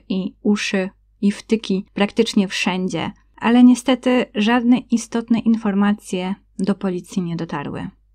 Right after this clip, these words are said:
Ponadto, skoro w ostatnich trzech miesiącach miały miejsce te ataki,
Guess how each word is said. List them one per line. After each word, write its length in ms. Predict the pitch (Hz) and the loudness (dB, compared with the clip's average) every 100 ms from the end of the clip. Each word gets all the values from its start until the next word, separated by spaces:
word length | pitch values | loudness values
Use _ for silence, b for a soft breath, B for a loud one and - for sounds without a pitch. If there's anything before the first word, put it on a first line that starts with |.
| _ | _
Ponadto, 540 | 208 233 269 - 262 160 | 0 2 2 0 -2 -2
skoro 380 | - 254 247 | -2 0 0
w 60 | 233 - | -2 -6
ostatnich 580 | 220 - 240 247 240 | -8 -4 2 4 2
trzech 300 | - - 220 | 0 -6 -2
miesiącach 560 | 226 220 220 233 226 - | -2 -2 -2 -2 -4 0
miały 240 | 214 220 | 2 4
miejsce 360 | 208 214 226 220 | 4 4 2 -4
te 180 | - - | -6 -4
ataki, 600 | 214 185 - - 208 | -4 -4 -8 -2 -2